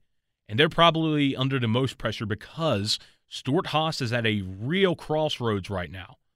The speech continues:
I have a lot of hope for Chase Briscoe. I think he's gonna be a very talented driver. I've been a fan of his for a while. I think he'll be fine. Josh Berry, I don't know, but you got Rodney Childers as your crew chief. I think you're gonna be,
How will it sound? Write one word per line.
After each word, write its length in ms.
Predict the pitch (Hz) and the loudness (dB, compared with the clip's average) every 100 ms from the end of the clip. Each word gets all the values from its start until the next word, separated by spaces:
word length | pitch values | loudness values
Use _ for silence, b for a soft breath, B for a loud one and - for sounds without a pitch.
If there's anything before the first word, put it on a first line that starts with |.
| _ _ _ _ _ - | _ _ _ _ _ -10
I 80 | 101 | 2
have 140 | 139 | 2
a 40 | |
lot 220 | 139 143 139 | 4 2 2
of 80 | |
hope 160 | 127 139 | 0 -2
for 120 | 139 | -4
Chase 280 | - 127 123 | 0 0 2
Briscoe. 420 | - 107 - 104 | 0 -4 -2 0
I 100 | 107 | 0
think 200 | 117 113 | 0 -2
he's 140 | 110 - | -4 -4
gonna 140 | 113 | -2
be 100 | 104 | -2
a 60 | 98 | -2
very 220 | 107 110 | 0 0
talented 360 | - 104 98 | -2 -4 -4
driver. 300 | 90 92 95 | -4 -4 -2
I've 60 | 104 | -4
been 120 | 101 | -4
a 40 | 95 | -4
fan 220 | 110 104 | -4 -4
of 80 | 92 | -4
his 180 | 98 | -6
for 140 | - 104 | -6 -6
a 80 | 95 | -4
while. 400 | 95 90 87 117 b b b b b _ _ _ | -4 -4 -8 -12 b b b b b _ _ _
I 140 | - 123 | 0 2
think 260 | - 131 | 2 2
he'll 120 | 123 117 | 0 0
be 160 | 113 | 0
fine. 420 | 104 98 87 98 - _ _ _ _ _ | -2 -4 -4 -8 -10 _ _ _ _ _
Josh 340 | 139 143 151 | 4 4 0
Berry, 320 | - 143 151 | 0 4 4
I 100 | 123 | 4
don't 180 | 127 123 | 2 4
know, 200 | 123 127 | 4 4
but 160 | 127 120 - | 2 -2 -6
you 140 | - 117 | -6 0
got 220 | 135 120 | 0 4
Rodney 300 | 135 131 123 | 4 4 2
Childers 420 | - 143 120 113 | 0 -2 0 0
as 140 | 117 | -2
your 80 | 107 | -2
crew 180 | - 127 | -4 -4
chief. 240 | 113 110 - | -2 -6 -6
I 100 | 113 | -6
think 220 | 131 117 | -4 -4
you're 80 | 107 | -4
gonna 140 | 113 | -2
be, 180 | 104 | -2